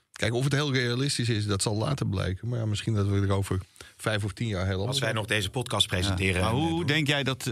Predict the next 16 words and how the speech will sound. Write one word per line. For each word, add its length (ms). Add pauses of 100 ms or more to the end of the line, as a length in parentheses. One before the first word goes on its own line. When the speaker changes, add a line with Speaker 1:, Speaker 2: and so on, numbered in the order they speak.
Speaker 3:
hoe 180
denk 240
jij 100
dat 180
er 60
in 80
Nederland 360
gereageerd 540
zou 180
zijn 260
als 120
ik 160
vrijdag 340
had 140
gezegd 340
van, 240